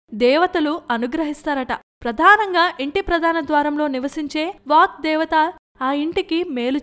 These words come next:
చేస్తుందట. ఇంట్లో ఉండే గాలి శుభ్రమవుతుందట. తద్వారా చక్కని ఆరోగ్యం కలుగుతుందట.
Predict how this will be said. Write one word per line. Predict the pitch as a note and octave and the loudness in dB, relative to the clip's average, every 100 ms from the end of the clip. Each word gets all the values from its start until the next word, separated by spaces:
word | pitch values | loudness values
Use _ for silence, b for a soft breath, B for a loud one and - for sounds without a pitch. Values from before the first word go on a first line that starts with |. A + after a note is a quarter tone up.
| C#4+ | -2
చేస్తుందట. | C#4 - C#4 C4 A#3+ - _ _ | -4 -4 -6 -4 -6 -8 _ _
ఇంట్లో | F4 F#4+ G4+ G4+ | -4 2 4 4
ఉండే | F#4+ F4 D#4+ | 4 2 0
గాలి | B3+ C#4 D#4 F4+ | 4 4 4 0
శుభ్రమవుతుందట. | - C4 A3+ D4 C#4+ C#4 C#4 C4+ B3+ | -2 -6 -4 -2 -2 -4 -4 -2 -4
తద్వారా | - _ C4 B3+ C#4 D#4+ F4+ F#4+ G4 - | -6 _ -4 -4 0 2 2 0 -4 -8
చక్కని | D#4 - - G4+ D#4+ B3+ | -8 -4 -2 0 0 0
ఆరోగ్యం | C4+ D4+ A#3+ D4 F4+ | 0 0 -2 -4 -4
కలుగుతుందట. | E4+ C4 B3 D4 C#4 C4+ A#3 | -2 -2 -2 -4 -4 -2 -4